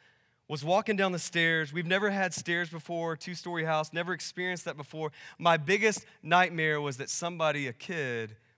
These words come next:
would fall down the stairs. And yesterday, <laughs> she makes it halfway, trips over some toys, and falls down the stairs. Like, she tumbled down the stairs. It was kinda scary. My biggest nightmare realized. And so we go over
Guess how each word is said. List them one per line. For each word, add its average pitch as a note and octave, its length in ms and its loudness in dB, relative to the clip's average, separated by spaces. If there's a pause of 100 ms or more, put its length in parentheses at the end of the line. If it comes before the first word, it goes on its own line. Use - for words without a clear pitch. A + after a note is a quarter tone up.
would B2+ 140 -12
fall C#3 240 -4
down B2+ 240 -6
the A2 60 -10
stairs. F2+ 580 -12 (680)
And B2+ 220 -4
yesterday, D#3+ 800 0 (140)
<laughs> - 120 -20
she - 160 -6
makes D#3 300 2
it D#3 100 -2
halfway, C#3+ 760 0 (500)
trips - 280 -4
over D#3+ 220 -2
some C#3+ 180 -8
toys, C3+ 680 -4
and B2 100 -10
falls C3+ 380 -4
down A#2 360 -8 (320)
the - 80 -14
stairs. G2 640 -6 (320)
Like, - 100 -12
she C#3+ 140 -8
tumbled D#3+ 400 -10
down C3+ 160 -6
the A#2+ 60 -12
stairs. - 320 -12
It - 60 -20
was A2 100 -16
kinda C3+ 180 -10
scary. F#2+ 400 -10 (560)
My B2+ 80 -6
biggest D#3 380 -2
nightmare C3+ 340 -6
realized. A2+ 420 -8
And A2+ 80 -12
so C#3 80 -12
we C#3 120 -6
go E3+ 300 -2
over D#3 440 -4